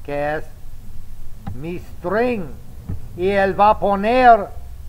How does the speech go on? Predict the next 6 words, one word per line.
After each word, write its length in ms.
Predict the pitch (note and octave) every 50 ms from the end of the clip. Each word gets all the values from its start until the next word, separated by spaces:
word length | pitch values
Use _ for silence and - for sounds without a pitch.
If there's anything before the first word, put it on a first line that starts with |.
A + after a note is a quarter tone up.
| - - - - - - -
la 180 | B2+ D3+ D#3+ E3+
valor 760 | D#3+ F3 F3 F3+ F#3+ G#3+ B3 C4 C4+ C4 B3 G#3 D#3+ C3+ - - -
aquí, 440 | B2+ C3+ - - D3+ D3+ C#3 C#3 D3
el 180 | D3+ F3+ F3
valor 540 | D3 E3+ E3+ E3+ F3 G#3 A#3+ C4 C4+ C4 A3+
aquí, 460 | F#3 D#3+ - - D3 C#3+ C3 A#2 G#2